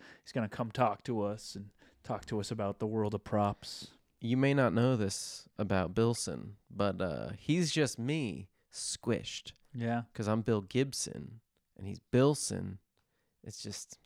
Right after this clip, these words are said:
Speaker 2: it's just
Speaker 1: Yeah.
Speaker 2: a compact version.
Speaker 1: Yeah.
Speaker 2: He's basically the iPod Mini version of me,
Speaker 1: Yeah.
Speaker 2: which is a dated thing. But what, what, what are tiny things these days?
Speaker 1: Probably the richer
Speaker 2: A fun
Speaker 1: version of you,
Speaker 2: size?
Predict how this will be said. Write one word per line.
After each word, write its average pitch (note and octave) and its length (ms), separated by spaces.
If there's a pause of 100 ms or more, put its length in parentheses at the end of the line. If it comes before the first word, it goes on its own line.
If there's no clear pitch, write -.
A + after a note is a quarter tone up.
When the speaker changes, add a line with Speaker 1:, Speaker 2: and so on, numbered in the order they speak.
(140)
Speaker 2:
it's - 180
just A#2+ 140
Speaker 1:
Yeah. A#2 140
Speaker 2:
a - 20
compact G2 460
version. F#2+ 480
Speaker 1:
Yeah. A2+ 240 (160)
Speaker 2:
He's C3+ 160
basically A#2 500
the F#2+ 120
iPod G2 500
Mini G2 280
version G2 400
of G2 60
me, G2 240 (260)
Speaker 1:
Yeah. G#2+ 180
Speaker 2:
which G#2 180
is G2+ 280 (300)
a A2 100
dated F#2+ 460 (540)
thing. F#2+ 340
But F#2+ 240 (340)
what, D3 180
what, D3 200
what B2+ 200
are C3 80
tiny A2 340
things G2 340
these F#2+ 180
days? - 320
Speaker 1:
Probably D3+ 220
the B2+ 100
richer A#2 380
Speaker 2:
A G2+ 160
fun A2 140
Speaker 1:
version - 20
of A2 80
you, G#2 40
Speaker 2:
size? A2 280